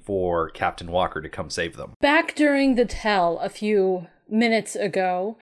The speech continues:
Speaker 2: Savannah says a line that has kind of been bothering me a little bit. She says that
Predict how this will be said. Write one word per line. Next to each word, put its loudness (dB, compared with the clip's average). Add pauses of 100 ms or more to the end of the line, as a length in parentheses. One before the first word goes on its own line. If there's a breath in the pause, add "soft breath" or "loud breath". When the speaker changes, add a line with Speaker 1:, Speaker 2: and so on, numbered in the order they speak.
Speaker 2:
Savannah 4
says 2
a 4
line 2
that -4
has -10
kind 0
of 6
been 2
bothering 2
me 0
a 0
little -2
bit. -2 (100)
She 0
says 2 (120)
that 6